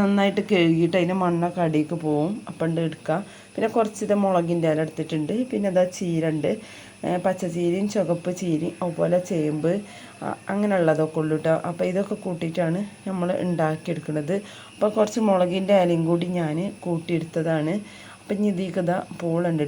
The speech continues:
ട്ടോ. ഉം, പിന്നെ നമ്മൾ ഈ ഒരു പൂള ഇട്ടുകൊണ്ടാണ് ഉണ്ടാക്കിയെടുക്കുന്നത്. അപ്പൊ ഇതുപോലെ എന്തെങ്കിലുമൊക്കെ ഇട്ടിട്ട് ഉണ്ടാക്കിയെടുക്കുകയാണെങ്കിൽ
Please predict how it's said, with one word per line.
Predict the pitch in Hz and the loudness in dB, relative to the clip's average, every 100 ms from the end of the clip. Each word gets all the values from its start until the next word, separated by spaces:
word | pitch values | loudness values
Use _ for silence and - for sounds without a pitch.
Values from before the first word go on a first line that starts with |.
| 156 | 0
ട്ടോ. | 156 - - - 156 | -2 -4 -14 -10 -4
ഉം, | 160 165 | -2 -2
പിന്നെ | 180 | -2
നമ്മൾ | 175 165 185 202 - - - | 0 0 0 -4 -14 -20 -6
ഈ | 165 | -2
ഒരു | 175 170 | -2 0
പൂള | 165 165 180 | 2 2 2
ഇട്ടുകൊണ്ടാണ് | 165 147 160 160 160 180 - | 0 0 0 0 0 0 0
ഉണ്ടാക്കിയെടുക്കുന്നത്. | 185 175 165 160 160 175 175 | 2 2 2 -4 -4 -2 -2
അപ്പൊ | 180 | -2
ഇതുപോലെ | 160 185 185 202 | -2 -4 -2 -2
എന്തെങ്കിലുമൊക്കെ | 190 185 190 196 170 | -2 -2 -2 -2 -4
ഇട്ടിട്ട് | 165 175 190 | -4 -4 -2
ഉണ്ടാക്കിയെടുക്കുകയാണെങ്കിൽ | 175 175 180 160 175 170 165 160 | -2 -2 -4 -6 -2 0 2 2